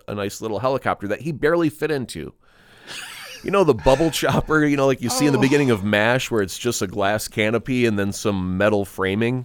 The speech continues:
Speaker 1: and that's about it?
Speaker 2: Oh.
Speaker 1: Cram
Speaker 2: Holy
Speaker 1: Thanos
Speaker 2: cow.
Speaker 1: into that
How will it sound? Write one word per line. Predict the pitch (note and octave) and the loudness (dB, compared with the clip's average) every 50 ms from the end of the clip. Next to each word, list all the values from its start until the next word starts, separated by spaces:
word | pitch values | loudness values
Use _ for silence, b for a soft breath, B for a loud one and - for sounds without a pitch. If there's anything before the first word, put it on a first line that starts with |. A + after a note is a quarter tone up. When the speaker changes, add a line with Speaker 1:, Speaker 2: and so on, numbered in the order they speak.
| - - | -10 -10
Speaker 1:
and | - F#2 F#2+ G2+ | -8 -4 -2 -2
that's | G#2 G#2+ - | -2 -2 -2
about | A2 A2 G#2+ G2+ F#2 | 0 0 2 2 2
it? | F#2 G2 - B2+ | 0 0 -2 -2
Speaker 2:
Oh. | B2+ B2 A#2+ A#2 A2+ G#2+ G#2 G2 B B B B - - - - | -4 -6 -6 -6 -6 -8 -10 -12 B B B B -18 -18 -16 -6
Speaker 1:
Cram | - - G3+ G#3+ G#3 F#3 D#3 | -2 0 2 2 2 0 0
Speaker 2:
Holy | F3+ F3+ | -2 0
Speaker 1:
Thanos | F3+ E3 D#3 D#3 D3 C3+ C3 G#2+ - | 2 4 4 4 4 2 2 2 0
Speaker 2:
cow. | B2+ | 0
Speaker 1:
into | A#2+ A2 G#2 G2 | 0 2 0 0
that | F#2 E2 F2 G#2 G2 F#2 D#2+ D#2 - - | 0 0 2 2 4 2 2 0 -4 -8